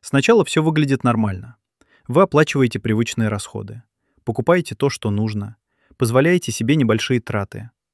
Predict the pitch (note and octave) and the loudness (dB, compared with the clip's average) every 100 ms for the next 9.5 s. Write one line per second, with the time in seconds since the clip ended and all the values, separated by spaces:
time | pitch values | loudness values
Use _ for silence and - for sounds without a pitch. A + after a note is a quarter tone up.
0 | _ _ C3 - D#3+ - D3 A#2 - G#2 | _ _ -6 -2 -2 -2 -6 -6 -10 -12
1 | G2 A#2+ _ _ _ _ _ _ _ B2 | -14 -18 _ _ _ _ _ _ _ -4
2 | - A2 E3+ E3 D3+ C3 G#2 F#2+ - _ | -2 -2 -2 -2 -4 -2 -4 -6 -14 _
3 | _ _ _ _ _ A2+ F3 E3+ A2+ - | _ _ _ _ _ -4 -2 0 -2 -4
4 | G#2 G2+ G2 G#2 - _ _ _ _ _ | -4 -4 -10 -12 -18 _ _ _ _ _
5 | B2+ C3+ B2+ D#3+ C3 B2+ E3 F#3 A#2+ B2+ | -4 -2 2 2 4 2 2 0 2 2
6 | - - D#3 D#3+ A2+ A#2 C3+ A2+ - A2+ | 2 0 2 0 0 0 0 -4 -4 -4
7 | - A2+ A#2+ D3+ F#3+ A#2+ G2 - _ _ | -2 0 0 0 0 -2 -6 -14 _ _
8 | _ B2 E3 E3 D3 G#2+ A2 B2+ B2 A2+ | _ 0 0 -2 -4 -2 0 2 2 0
9 | A#2+ G#2+ - G2 A2+ | -2 -6 -8 -10 -12